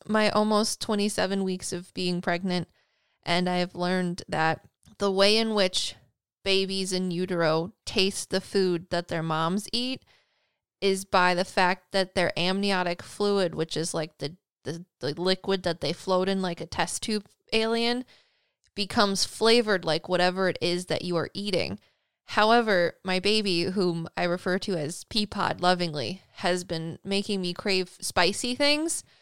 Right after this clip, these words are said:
And once I figured out that the amniotic fluid, which is what he's floating in, tastes like spicy, it's the only thing I can think about, 'cause I'm like,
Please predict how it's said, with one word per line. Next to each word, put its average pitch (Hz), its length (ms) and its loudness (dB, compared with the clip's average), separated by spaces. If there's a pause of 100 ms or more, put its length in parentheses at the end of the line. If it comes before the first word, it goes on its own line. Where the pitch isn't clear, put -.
(520)
And 214 160 4
once 233 220 4
I 262 100 8
figured 240 380 4
out 214 280 6
that 196 280 6
the 196 200 -2
amniotic 202 520 2
fluid, 202 340 2
which 175 180 -2
is 175 120 -4
what 190 160 4
he's 160 200 -4
floating 226 520 2
in, 247 320 0 (640)
tastes 233 420 4
like 175 220 4
spicy, 254 760 4 (880)
it's - 200 -4
the 202 120 6
only 240 240 8
thing 240 180 2
I 214 120 4
can 196 180 -4
think 226 220 2
about, 254 400 6
'cause 226 160 4
I'm 220 120 2
like, 214 280 0